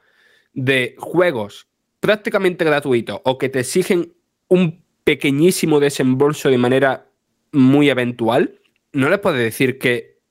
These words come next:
va a jugar menos con algo por lo que ha pagado ochenta euros que por algo que tiene gratis, ¿sabes? Eh, y, eh, esa es una realidad de, del mercado que está ahí ahora mismo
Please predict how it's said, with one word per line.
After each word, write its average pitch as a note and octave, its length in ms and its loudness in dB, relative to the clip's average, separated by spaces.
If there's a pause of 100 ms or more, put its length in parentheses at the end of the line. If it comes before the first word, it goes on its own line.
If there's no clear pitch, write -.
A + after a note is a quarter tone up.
(220)
va D3+ 160 2
a F#3 60 -2
jugar D#3 320 -2
menos C3+ 400 -4
con B2+ 180 -2
algo C#3 240 -2
por C3+ 140 -2
lo B2+ 80 0
que C3+ 80 -4
ha A2+ 60 -6
pagado C3+ 260 -2
ochenta B2+ 400 -4
euros B2+ 300 2 (580)
que D#3+ 180 2
por C3+ 240 -4
algo C3+ 480 -4
que C#3 140 -2
tiene C3 260 -2
gratis, G#2 500 -6 (320)
¿sabes? - 520 -4
Eh, B2 280 -2
y, B2 540 0
eh, B2+ 220 -2
esa D3 200 -2
es F3+ 60 0
una F3+ 140 -2
realidad C3+ 340 0
de, A#2+ 380 -4 (140)
del A#2 180 -2
mercado C#3+ 360 0
que B2+ 100 -8
está - 180 -6
ahí B2 100 2
ahora A2 200 -2
mismo C#3 340 0